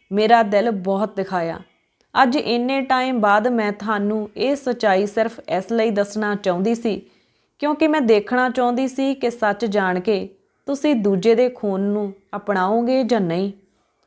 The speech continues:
ਹੁਣ ਤਾਂ ਤੁਹਾਨੂੰ ਪਤਾ ਲੱਗ ਹੀ ਗਿਆ ਹੈ ਕਿ ਉਹ ਬੱਚਾ ਤੁਹਾਡਾ ਨਹੀਂ ਹੈ,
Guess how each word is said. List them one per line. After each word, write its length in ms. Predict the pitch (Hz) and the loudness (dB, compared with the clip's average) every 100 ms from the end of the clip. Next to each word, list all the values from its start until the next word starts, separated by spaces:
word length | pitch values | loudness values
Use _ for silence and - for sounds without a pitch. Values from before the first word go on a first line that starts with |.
| - | -4
ਹੁਣ 100 | 254 | -2
ਤਾਂ 140 | 277 330 | 2 2
ਤੁਹਾਨੂੰ 340 | 320 302 277 | 4 0 2
ਪਤਾ 220 | 262 254 | 0 2
ਲੱਗ 360 | 269 226 185 175 | 2 4 2 0
ਹੀ 140 | 247 | -2
ਗਿਆ 240 | 214 196 190 | 0 0 0
ਹੈ 120 | 214 - _ _ _ | -2 -14 _ _ _
ਕਿ 80 | 285 | 0
ਉਹ 100 | 294 | 2
ਬੱਚਾ 400 | 202 196 226 226 | 2 0 0 -2
ਤੁਹਾਡਾ 440 | 220 240 208 214 | 0 0 0 0
ਨਹੀਂ 360 | 202 175 208 208 | 0 -2 -2 -4
ਹੈ, 120 | 175 | -6